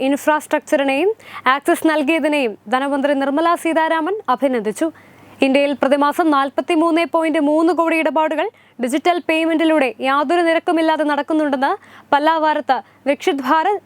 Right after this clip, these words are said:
രണ്ടായിരത്തി നാൽപത്തിയേഴ് അംബാസഡർ ക്യാമ്പസ് പരിപാടിയിൽ സംസാരിക്കവേ ധനമന്ത്രി പറഞ്ഞു. രാജ്യം ഡിജിറ്റൽ ഇൻഫ്രാസ്ട്രക്ചറിന്റെ കേന്ദ്രമായി മാറുകയാണ്. വിൽപ്പനക്കാരനും വാങ്ങുന്നയാളും പേയ്മെന്റ് സംവിധാനവും ഉൾപ്പെടുന്ന വിധത്തിലാണ്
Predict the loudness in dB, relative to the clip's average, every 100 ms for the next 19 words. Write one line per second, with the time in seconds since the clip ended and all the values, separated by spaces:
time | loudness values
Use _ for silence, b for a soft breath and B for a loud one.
0 | -2 0 0 0 0 0 -2 -2 0 0
1 | 0 -2 -2 -2 -4 -2 -2 -2 -4 -2
2 | -2 0 0 -2 -4 -6 -6 -2 -2 0
3 | -2 -2 -4 -4 -2 -2 -4 -2 -2 -4
4 | -6 -10 B B B B B B 0 2
5 | 2 0 0 2 2 2 2 0 2 0
6 | 0 0 0 -2 -4 0 2 2 0 0
7 | 0 -2 -2 -2 -2 -2 0 0 -2 -4
8 | -10 _ _ 0 0 0 -2 0 0 0
9 | 0 0 2 0 2 0 0 0 -2 -6
10 | _ -2 0 0 0 0 0 0 0 0
11 | -2 -2 -2 -2 0 0 0 0 -2 0
12 | -2 -2